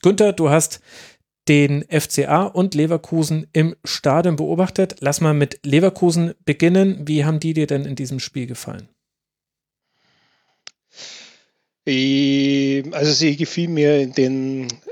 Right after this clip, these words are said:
Speaker 2: äh, guten Wochen, die sie hatten und die, ähm, vor allem in diesem, ähm, äh, äh, vor dem Spiel gegen Bayern waren und ja auch danach noch eine,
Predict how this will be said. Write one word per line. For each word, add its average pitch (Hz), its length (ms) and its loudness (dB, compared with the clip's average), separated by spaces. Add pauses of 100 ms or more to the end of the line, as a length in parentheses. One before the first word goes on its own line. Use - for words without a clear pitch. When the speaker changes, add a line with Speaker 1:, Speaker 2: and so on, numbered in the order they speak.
(120)
Speaker 2:
äh, 127 320 0
guten 143 400 -8
Wochen, 147 460 -2
die 135 120 0
sie 131 440 2
hatten 135 260 -4
und 127 140 -4
die, 123 340 2 (220)
ähm, 113 480 -6 (460)
vor 117 120 2
allem 127 120 4
in 127 100 0
diesem, 117 480 -2
ähm, 107 540 -8 (1160)
äh, 151 100 -4
äh, 139 340 2
vor 151 180 4
dem 147 140 2
Spiel 156 220 0
gegen 127 220 0
Bayern 127 360 4
waren 127 180 4
und 120 140 0
ja 113 100 2
auch 117 80 -2
danach 113 320 -8
noch 131 200 -8
eine, 120 300 -6